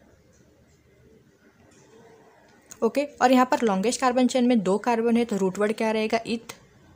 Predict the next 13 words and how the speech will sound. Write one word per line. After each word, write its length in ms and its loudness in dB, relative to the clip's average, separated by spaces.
ओके, 200 0
और 140 4
ये 100 0
एक 100 -2
सब्स्टिट्यूएंट 680 0
है। 240 -4
ओके, 180 -2
इसलिए 340 -2
यहाँ 140 -2
पर 140 -2
आ 100 0
जाएगा 280 -2
while। 360 -8